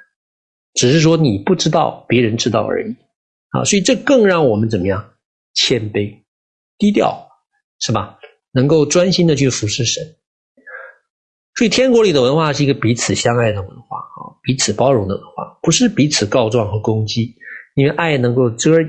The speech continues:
遮，遮掩一切的过错。当我们面对别人的缺点，啊，别人的软弱的时候，我们要如何应对呢？通常几种反应啊，第一种，这就是世界的肉体。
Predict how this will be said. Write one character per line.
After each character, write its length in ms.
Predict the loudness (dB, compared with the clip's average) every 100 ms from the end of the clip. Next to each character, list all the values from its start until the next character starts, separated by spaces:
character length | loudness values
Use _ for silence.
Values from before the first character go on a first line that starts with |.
| -4
遮， 220 | 0 4 4 0 -6
遮 200 | -2 2
掩 260 | 4 2 -2 -10 _
一 120 | -4 -2
切 200 | 0 0
的 100 | 0
过 140 | -2
错。 440 | 0 -2 -4 -12 -20 -20 -20 _ _
当 160 | 2
我 60 | 4
们 100 | 4
面 240 | 4 4
对 140 | 2 2
别 200 | 2 2
人 160 | 2
的 60 | 2 -2 -4 _
缺 240 | 0 2
点， 220 | 2 0 -2 -12 _ _
啊， 140 | -10 -2
别 120 | -2
人 80 | 0
的 60 |
软 220 | -2 -2
弱 140 | 0 2
的 80 | 2
时 160 | -2
候， 360 | -2 -4 -4 _ -2
我 40 |
们 80 | 0
要 80 | 2
如 160 | 2 2
何 140 | 2
应 300 | 2 4 4
对 160 | 2 2
呢？ 120 | -2 -6 _ _ _ _ _ _ _ _ _ _
通 160 | 0 2
常 160 | 2
几 140 | 0 0
种 140 | 0
反 280 | -2 -4 -2
应 140 | -2
啊， 140 | -2 0
第 160 | 0
一 40 | 2
种， 300 | 0 -4 -18 -20 -20 -20 _
这 60 |
就 140 | 0 4
是 100 | 4
世 220 | 2 2
界 160 | 2 2
的 80 |
肉 260 | 4 4 2
体。 220 | -2 -10